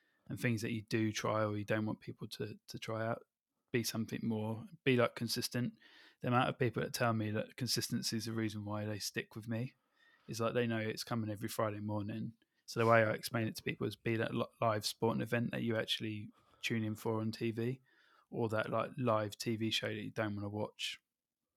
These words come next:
eight hours later. It's the live, live performance. Um, and just be, basically be confident and, uh, really understand the, your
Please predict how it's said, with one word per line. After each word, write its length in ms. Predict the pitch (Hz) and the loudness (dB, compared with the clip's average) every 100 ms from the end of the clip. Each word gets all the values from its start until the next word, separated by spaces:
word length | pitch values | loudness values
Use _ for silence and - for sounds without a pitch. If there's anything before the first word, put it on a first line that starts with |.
| - | -2
eight 180 | 127 - | 0 0
hours 280 | 107 110 | -2 -2
later. 260 | 120 120 117 | 0 0 -2
It's 180 | 110 - | -4 -6
the 140 | 120 | -4
live, 480 | 107 104 101 104 - _ _ _ _ - | -4 -4 -8 -10 -18 _ _ _ _ -6
live 260 | 113 104 - | -6 -6 -12
performance. 720 | 113 113 107 107 113 - - _ _ _ _ _ - - - - - _ _ | -8 -6 -4 -4 -6 -10 -12 _ _ _ _ _ -20 -20 -20 -20 -20 _ _
Um, 380 | 123 120 120 123 | 8 8 8 4
and 120 | 123 | -2
just 220 | 117 139 - | 0 -2 0
be, 200 | 120 - - - _ _ _ _ | 0 -2 -16 -20 _ _ _ _
basically 360 | 131 123 - 123 | 4 4 2 -2
be 120 | 113 | -4
confident 540 | 113 120 113 117 104 - _ _ _ | -2 -2 -2 -4 -4 -8 _ _ _
and, 360 | 127 113 101 98 - _ _ - | -4 -2 -4 -10 -16 _ _ -8
uh, 100 | 151 | 0
really 180 | 123 113 | 2 2
understand 540 | 110 - 110 107 101 120 | 2 0 0 0 -4 -2
the, 480 | 110 104 104 104 - _ _ _ _ _ _ | 0 0 0 -4 -8 _ _ _ _ _ _
your 220 | 123 107 | -2 -2